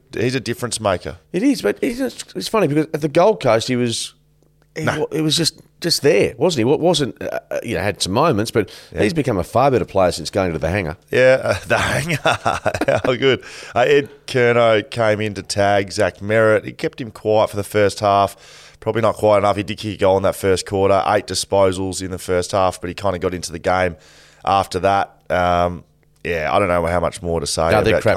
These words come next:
Speaker 1: Carlton.
Speaker 2: Carlton.
Speaker 1: Yeah,
Speaker 2: They're
Speaker 1: they
Speaker 2: gone.
Speaker 1: are. Now, um, before we get into the preview of today's game, Skeeter, Melbourne Collingwood, I did just miss one, uh, for the Hawthorn Brisbane game. I wanted to say, Skeeter,
Speaker 2: Yeah.
Speaker 1: it's what I'm frothing.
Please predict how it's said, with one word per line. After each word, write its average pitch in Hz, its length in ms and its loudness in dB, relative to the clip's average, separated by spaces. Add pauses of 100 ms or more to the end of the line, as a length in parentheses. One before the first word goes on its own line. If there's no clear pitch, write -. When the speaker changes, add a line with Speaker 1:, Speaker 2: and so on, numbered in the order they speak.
Speaker 1:
Carlton. - 80 -2
Speaker 2:
Carlton. 82 240 0
Speaker 1:
Yeah, 98 140 -6
Speaker 2:
They're 90 80 2
Speaker 1:
they 87 40 4
Speaker 2:
gone. 87 140 4
Speaker 1:
are. 85 120 -2 (320)
Now, 123 360 2
um, 120 360 2
before 151 300 0
we 160 80 2
get 135 160 0
into 110 160 -6
the 104 80 0
preview 131 720 0
of - 180 2
today's 120 520 2
game, 101 260 2
Skeeter, 92 280 0
Melbourne 101 340 2
Collingwood, 104 480 2
I 92 40 6
did 113 220 -6
just 143 180 -4
miss 110 240 -4
one, 98 280 0 (420)
uh, 98 380 2
for 95 320 -2
the 90 100 -4
Hawthorn 95 680 -2
Brisbane 95 500 -6
game. 85 340 0 (480)
I 80 60 -4
wanted 120 260 2
to 113 80 2
say, 82 520 0 (360)
Skeeter, 76 560 -6
Speaker 2:
Yeah. 80 320 -6
Speaker 1:
it's 95 160 -2
what 143 140 4
I'm 127 160 2
frothing. 85 480 -2